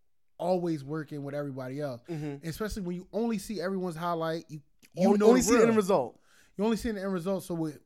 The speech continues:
Speaker 1: what we doing here, well, actually, if you follow
Speaker 2: Their best work.
Speaker 1: if you see all, if you follow all of our social medias,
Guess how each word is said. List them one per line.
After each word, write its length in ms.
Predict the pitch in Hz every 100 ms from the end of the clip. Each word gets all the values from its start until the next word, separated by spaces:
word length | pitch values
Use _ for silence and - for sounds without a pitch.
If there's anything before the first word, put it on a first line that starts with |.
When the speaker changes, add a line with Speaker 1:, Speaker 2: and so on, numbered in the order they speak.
| _
Speaker 1:
what 180 | 147 160
we 100 | 196
doing 300 | 185 202 196
here, 340 | 196 202 180 - _ _ _
well, 120 | - -
actually, 360 | 220 254 220 190
if 80 |
you 80 | 220
follow 220 | 262 247 208
Speaker 2:
Their 80 |
best 260 | 202 196 196
work. 340 | 180 180 143 _
Speaker 1:
if 120 | 196
you 100 | 214
see 260 | 247 269 254 - -
all, 460 | 202 226 226 - -
if 100 | 180
you 80 |
follow 260 | 240 240 220
all 200 | 170 190
of 100 | 175
our 100 | 170
social 300 | 165 160 156
medias, 460 | 175 170 131 117